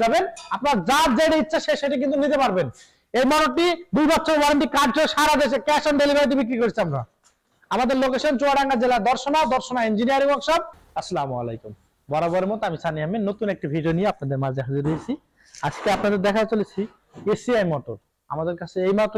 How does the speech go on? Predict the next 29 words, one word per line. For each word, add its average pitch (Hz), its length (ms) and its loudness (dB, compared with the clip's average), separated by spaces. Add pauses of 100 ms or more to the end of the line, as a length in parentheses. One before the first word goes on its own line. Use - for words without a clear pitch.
কিন্তু 220 160 -6 (120)
একটি 214 140 -12 (100)
গাড়ি 160 240 0
চলে 160 200 0
এসেছে। - 200 -6 (580)
আপনারা 170 220 -4
দেখতে 175 180 -4
পাচ্ছেন 202 280 -2
এসসিআই 214 240 2 (100)
বোল্ট 277 240 4 (280)
এবং 226 120 2 (160)
এসসিআই 247 320 0
ক্লাসিক 214 280 0 (140)
স্পেশাল। 139 300 -2 (340)
প্রত্যেকটি 240 440 -4
মোটরের 220 320 2
সাথে 277 140 0 (100)
দুই 240 160 4
বছর 233 260 0
ওয়ারেন্টি 214 340 0
কার্ড 214 220 0
পেয়ে 233 180 2
যাবেন। 269 200 2 (420)
এটি 226 120 0 (100)
ইলেকট্রনিক 320 500 2
মোটর। 180 240 2 (440)
এটি 226 140 0 (140)
আপনার 269 220 2 (100)
বিভিন্ন 262 240 4